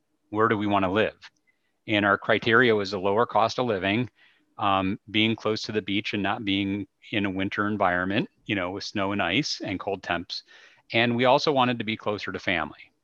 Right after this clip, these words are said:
Now, Chicago was where most of our, both of our families were, m-, the majority, and that had cold and snow and ice. Um, it had a high cost of living, not quite as high as New York, but, you know, definitely high. So it, it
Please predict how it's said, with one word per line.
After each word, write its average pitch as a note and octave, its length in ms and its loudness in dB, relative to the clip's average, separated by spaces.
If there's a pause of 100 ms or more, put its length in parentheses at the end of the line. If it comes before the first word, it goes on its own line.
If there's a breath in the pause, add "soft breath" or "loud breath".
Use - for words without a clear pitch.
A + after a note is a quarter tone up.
Now, G#2 360 4 (140)
Chicago D3+ 560 4
was A#2+ 260 0
where G#2+ 200 2
most G#2 300 2
of G2+ 120 -4
our, G#2 80 2
both G2 260 -2
of G2 80 -4
our F#2+ 100 2
families F2+ 440 -4
were, F2+ 340 0 (420)
m-, A2 160 -6
the G#2+ 100 0
majority, G2 600 0 (460 loud breath)
and G#2+ 600 4 (300)
that A2+ 200 2
had A#2 240 2
cold G#2+ 400 -2
and G#2+ 220 -4
snow G2+ 340 -2
and A2 160 -4
ice. G2 440 -2 (500)
Um, G2+ 300 0
it G2+ 120 -4
had A2 180 2
a - 40 0
high G#2 200 2
cost A2 320 2
of C#3+ 80 0
living, A2+ 320 0
not G#2 240 0
quite G2+ 200 -4
as G2 100 -8
high F#2+ 180 2
as F2+ 140 -4
New F#2 100 -4
York, G2 380 -2
but, F#2+ 160 -2 (160)
you A2 100 -2
know, F2+ 120 -2
definitely G#2 440 -4
high. F#2+ 460 -2 (560 soft breath)
So D3 340 4
it, C3+ 200 4 (200)
it C3 160 2